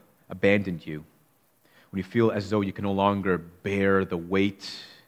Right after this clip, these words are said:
of affliction or the temptations that you face, you need to be reminded that there is a loving God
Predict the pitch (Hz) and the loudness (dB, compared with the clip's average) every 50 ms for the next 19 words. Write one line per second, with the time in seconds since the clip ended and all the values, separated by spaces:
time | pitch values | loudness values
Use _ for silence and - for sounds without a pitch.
0 | _ _ _ _ _ _ _ _ _ _ _ _ _ - 95 90 85 - - 113 | _ _ _ _ _ _ _ _ _ _ _ _ _ -6 -6 -6 -6 -2 -2 -2
1 | 107 - - - 110 104 98 98 98 95 95 92 92 - - 101 92 - - 113 | -2 -2 -2 -2 -2 0 0 -2 -4 -4 -6 -8 -8 -6 -6 -8 -8 -6 -4 -4
2 | 101 98 - 107 101 92 98 90 - 92 92 - - - 104 98 92 92 - - | -4 -2 -2 -4 -4 -4 -6 -6 -8 -10 -12 -6 -2 0 2 2 0 -2 -6 -8
3 | 98 92 98 104 98 - 101 98 92 90 87 87 92 95 101 104 104 101 90 92 | -4 -2 -2 -2 -2 -4 -4 -2 -2 -2 -2 -2 0 0 2 2 2 0 0 -2
4 | 87 80 87 82 90 85 82 - 95 95 87 - 90 98 104 104 107 104 101 - | -4 -4 -4 -6 -6 -6 -4 -4 -4 -6 -4 -2 0 2 2 2 2 0 -2 -8
5 | - 90 87 87 98 104 98 92 104 104 104 107 104 104 - - - - - - | -12 -12 -6 -2 -2 0 0 0 -2 -2 -2 -4 -6 -8 -12 -18 -20 -20 -12 -6
6 | - 92 92 92 90 90 87 85 | -4 0 2 2 2 2 0 -2